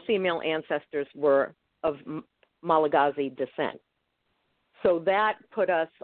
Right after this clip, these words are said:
on a research, uh, trail to find out how,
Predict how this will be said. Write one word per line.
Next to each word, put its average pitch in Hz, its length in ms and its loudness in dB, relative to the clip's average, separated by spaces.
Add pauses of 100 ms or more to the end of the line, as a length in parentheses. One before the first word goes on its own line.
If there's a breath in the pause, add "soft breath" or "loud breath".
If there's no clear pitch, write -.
on 165 460 -4 (180)
a 156 600 -2 (160)
research, 170 680 -2 (640 loud breath)
uh, 156 280 0 (220)
trail 165 420 2 (100)
to 160 100 -6 (100)
find 175 240 -2
out 156 240 0
how, 208 160 -4